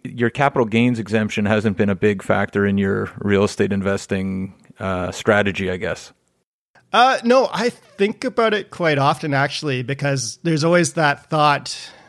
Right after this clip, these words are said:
Speaker 2: when, when you upgrade to a bigger house, if you can afford it, well, okay, you get the, you get the exemption, right? The principal residence exemption. That, that's a big factor. And, uh, I, I've, I've played with that quite a bit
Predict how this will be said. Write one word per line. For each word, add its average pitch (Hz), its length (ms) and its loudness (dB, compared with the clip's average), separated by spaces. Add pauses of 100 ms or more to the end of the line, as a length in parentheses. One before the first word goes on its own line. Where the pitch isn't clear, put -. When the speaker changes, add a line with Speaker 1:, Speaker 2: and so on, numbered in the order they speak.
(680)
Speaker 2:
when, 165 220 0
when 147 180 0
you 147 100 2
upgrade 147 320 0
to 143 120 -2
a 131 100 0
bigger 131 380 -2
house, 143 340 2
if 131 80 -6
you 127 60 -8
can 127 100 -6
afford 170 420 2
it, 131 320 0
well, 135 260 0
okay, 131 220 -6
you 139 60 -4
get 135 140 -4
the, 135 200 -10
you 151 160 -4
get 131 160 -4
the 135 60 -4
exemption, 127 560 -2
right? 135 320 -6
The 147 80 -8
principal 131 400 -4
residence 143 480 -2
exemption. 131 560 -4 (300)
That, - 200 0
that's 196 200 2
a 214 60 -2
big 165 200 -4
factor. 131 600 -2 (460)
And, 151 380 2
uh, 156 240 2
I, 185 260 0
I've, 175 200 0 (200)
I've 165 180 -4
played 180 240 2
with 190 100 -2
that 156 200 2
quite 151 240 -2
a 143 60 0
bit 135 320 -6